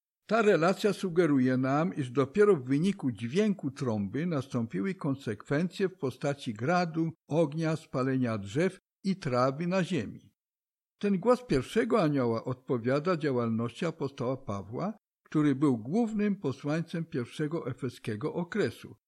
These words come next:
czyli początku wieku Ewangelii. Poprzez działalność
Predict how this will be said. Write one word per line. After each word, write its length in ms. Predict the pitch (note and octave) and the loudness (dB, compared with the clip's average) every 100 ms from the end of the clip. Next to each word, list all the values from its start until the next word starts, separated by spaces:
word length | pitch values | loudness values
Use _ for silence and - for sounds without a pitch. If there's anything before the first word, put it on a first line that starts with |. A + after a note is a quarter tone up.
| _ - | _ -2
czyli 280 | D#3+ C#3+ | 2 2
początku 760 | C#3 A#2+ A2 F#3 G#3+ G3+ - E3 | 2 -4 -2 0 0 -2 -6 -6
wieku 400 | G#2+ A#2 - F3 | -4 -4 -6 -8
Ewangelii. 800 | C#3 D#3 F#3 D#3 G#2 - - - _ _ _ _ _ _ _ | -6 -2 0 0 -2 -4 -14 -20 _ _ _ _ _ _ _
Poprzez 380 | B3 - - D3 | -6 -4 0 0
działalność 800 | A#2 C3 C#3 A3 F#3+ C#3 A2 - | 2 4 8 8 6 2 -2 -4